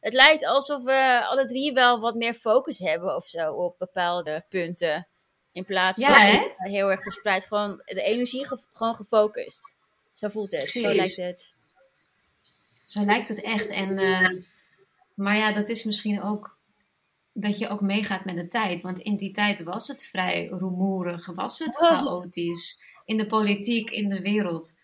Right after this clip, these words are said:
Speaker 1: Ja.
Speaker 2: En nu begint het weer een beetje, denk ik, kalmer te worden in dat opzicht. En gaan dingen weer beginnen. Dus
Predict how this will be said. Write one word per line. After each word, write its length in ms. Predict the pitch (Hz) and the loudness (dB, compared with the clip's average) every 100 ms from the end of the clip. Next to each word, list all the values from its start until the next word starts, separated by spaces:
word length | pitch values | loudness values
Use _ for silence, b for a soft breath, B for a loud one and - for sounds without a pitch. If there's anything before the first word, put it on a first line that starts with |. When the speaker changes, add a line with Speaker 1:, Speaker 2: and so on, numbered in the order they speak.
| _ _ | _ _
Speaker 1:
Ja. 180 | - 202 196 190 190 | -8 -2 2 2 2
Speaker 2:
En 400 | 190 190 - - _ _ _ _ | -2 -4 -8 -16 _ _ _ _
nu 360 | 214 202 202 196 | 0 4 4 2
begint 360 | 202 214 220 | -2 -2 -2
het 160 | 247 202 | -2 -4
weer 160 | 190 190 | -2 -2
een 160 | 185 | -2
beetje, 800 | 165 185 226 233 196 185 175 175 _ _ | -2 -2 -2 -2 -4 -4 -6 -10 _ _
denk 360 | 165 190 226 - | -4 0 0 -2
ik, 380 | - 180 - _ _ _ _ | -6 -8 -14 _ _ _ _
kalmer 420 | - 202 196 170 | 0 2 2 -2
te 160 | 165 165 | -6 -8
worden 420 | 160 160 156 151 | -6 -6 -6 -8
in 100 | 170 | -8
dat 160 | 165 165 | -8 -10
opzicht. 440 | 160 - 160 170 | -8 -8 -8 -12
En 100 | 170 | -12
gaan 280 | 175 190 190 | -6 -6 -4
dingen 220 | 185 180 | -6 -4
weer 140 | 170 | -6
beginnen. 440 | 165 165 233 190 160 | -6 -8 -8 -6 -6
Dus 380 | 160 160 - | -8 -8 -10